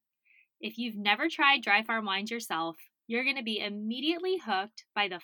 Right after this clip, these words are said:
flavor and quality of their products, as well as their top-notch customer service. To get a bottle of Dry Farm Wines for just a penny, visit dry farm wines dot com slash the health investment or just click through the link in the show notes.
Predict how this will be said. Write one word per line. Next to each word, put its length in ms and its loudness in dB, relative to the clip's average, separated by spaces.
flavor 360 2
and 140 -2
quality 440 2
of 100 -2
their 140 -2
products, 680 -2
as 240 -2
well 400 2
as 200 -4
their 140 -6
top-notch 680 0
customer 420 -8
service. 680 -8
To 100 0
get 200 6
a 80 6
bottle 320 4
of 120 -2
Dry 240 4
Farm 240 2
Wines 340 -2
for 160 -10
just 420 2
a 60 -4
penny, 600 -2
visit 420 0
dry 240 4
farm 260 2
wines 340 0
dot 240 4
com 520 0
slash 480 -2
the 80 -6
health 320 4
investment 640 0
or 300 2
just 280 -6
click 260 -4
through 140 0
the 100 -2
link 240 0
in 80 -6
the 80 -2
show 240 -2
notes. 540 -8